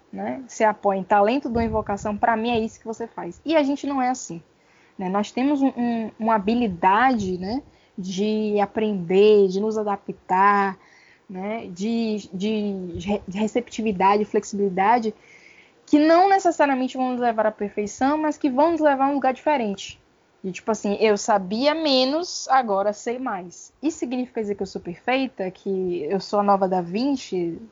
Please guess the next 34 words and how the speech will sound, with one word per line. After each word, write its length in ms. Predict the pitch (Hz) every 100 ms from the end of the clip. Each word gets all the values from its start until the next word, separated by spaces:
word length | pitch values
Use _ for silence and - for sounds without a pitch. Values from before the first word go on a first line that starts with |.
| _
de-, 280 | 180 180 180
dessa 340 | 180 185 190
geração, 640 | 175 180 180 - 247 262 240
a 240 | 147 151
Millennium 580 | 214 226 220 262 277 226
Da 140 | 190
Vinci, 680 | 175 196 269 277 - 180 175 _ _ _ -
né? 300 | 196 208 262 - _ - _ _ -
A 160 | 190
mil 240 | 190 226 190
vinte, 480 | 175 254 320 -
não 140 | 208 180
sei. 360 | - 247 277 - - - - _ -
Não, 520 | 392 370 392 330 180 185
mas, 240 | 220 285
tipo 220 | 285 339 359
assim, 500 | - 339 311 269 240 _ _ _ _ _ _ _ _
eu, 400 | - 285 339 339 -
eu 160 | 330
me 120 | 349 349
debrucei 440 | 359 339 - 339
sobre 220 | 339 311
aquilo 200 | 302 277
ali, 180 | 262 254
quis 240 | - 339
aprender 640 | 330 311 302 262 277 330 427
e, 140 | 554 494
tipo, 240 | - 415
sei 200 | 403 440
um 40 |
pouquinho 320 | 440 427 427 370
mais. 640 | 294 294 302 247 - - - - _ -
E 80 | 285
tô 300 | - 330